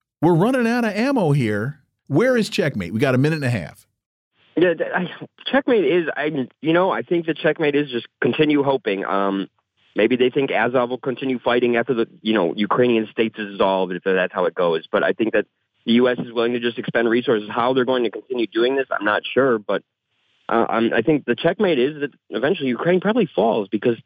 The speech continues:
Speaker 2: there's not much else you can do. You're already resorting to cluster bombs and things like that. So unless they start giving them the Moab or whatever, you know, I think we're kinda done here. And I
Speaker 1: So,
Speaker 2: think that
Speaker 1: so let me, let me,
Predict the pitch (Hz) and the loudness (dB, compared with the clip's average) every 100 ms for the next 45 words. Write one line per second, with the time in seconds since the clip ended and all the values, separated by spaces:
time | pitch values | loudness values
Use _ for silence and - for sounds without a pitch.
0 | - 131 165 208 175 175 160 160 143 156 | -2 0 2 0 0 -2 -2 -2 -2 0
1 | 160 120 123 143 131 127 135 135 127 107 | 2 2 2 0 -4 -4 -2 0 -2 -2
2 | 127 143 135 104 104 113 110 107 107 101 | -4 -4 -2 0 -2 -2 -2 0 0 0
3 | 127 - 107 107 120 110 - 120 107 _ | 0 0 0 0 0 -2 2 0 0 _
4 | _ _ _ _ - 131 131 120 107 107 | _ _ _ _ -2 0 2 2 2 2
5 | 127 110 98 98 92 90 90 87 107 104 | 2 0 -2 -2 -2 -2 -2 -2 -2 0
6 | 101 113 123 120 117 131 123 120 160 180 | 0 0 0 0 0 0 2 0 2 2
7 | 95 87 98 214 110 - _ _ _ 185 | 2 2 2 0 -2 -8 _ _ _ 0
8 | 190 214 214 196 214 208 | 2 2 2 0 0 0